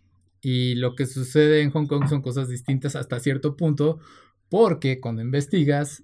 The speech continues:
al parecer, algunos de los lugares donde filmaron la película estaban en, cerca de los puntos de concentración donde tenían a estas minorías para reeducar, entre comillas, porque, o sea, lo que quieren es absorberlos y enseñarles a ser,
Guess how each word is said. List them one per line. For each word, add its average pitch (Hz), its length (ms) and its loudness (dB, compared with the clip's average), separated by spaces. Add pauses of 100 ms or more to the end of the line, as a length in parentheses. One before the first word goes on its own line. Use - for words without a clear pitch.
(140)
al 123 160 -6
parecer, 139 680 0 (460)
algunos 143 520 0
de 147 100 2
los 123 220 -2
lugares 135 340 0
donde 113 240 -2
filmaron 127 480 -2
la 131 140 -4
película 135 760 -4 (100)
estaban 127 560 -2
en, 107 800 -4
cerca 139 520 0
de 120 100 -2
los 104 180 -8
puntos 123 440 -4
de 110 100 -8
concentración 104 720 -6
donde 117 180 -2
tenían 110 340 -6
a 107 60 -10
estas 110 260 -8
minorías 107 500 -6
para 104 340 -8
reeducar, 127 960 0 (380)
entre 98 260 -10
comillas, 127 460 -2
porque, - 260 -18
o - 20 -16
sea, 107 180 -8
lo 107 120 -10
que - 100 -20
quieren 135 240 0
es 131 220 -2
absorberlos 131 680 -4
y 117 40 -6
enseñarles 110 440 -6
a 92 60 -10
ser, 117 320 -4